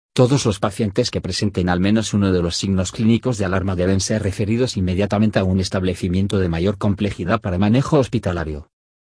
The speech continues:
Ciertos grupos poblacionales tienen mayor riesgo de desarrollar malaria grave.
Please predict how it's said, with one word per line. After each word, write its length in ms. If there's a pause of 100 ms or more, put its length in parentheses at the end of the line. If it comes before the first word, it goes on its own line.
(340)
Ciertos 420
grupos 340
poblacionales 680
tienen 260
mayor 280
riesgo 300
de 140
desarrollar 600
malaria 460
grave. 380